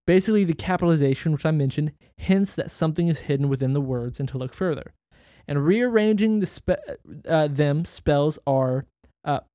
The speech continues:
Napoleon Roy, which, uh, or Napoleon and King. It means Napoleon King in French.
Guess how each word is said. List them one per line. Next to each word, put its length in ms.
Napoleon 720
Roy, 460
which, 600
uh, 300
or 200
Napoleon 580
and 160
King. 240
It 60
means 300
Napoleon 540
King 340
in 100
French. 480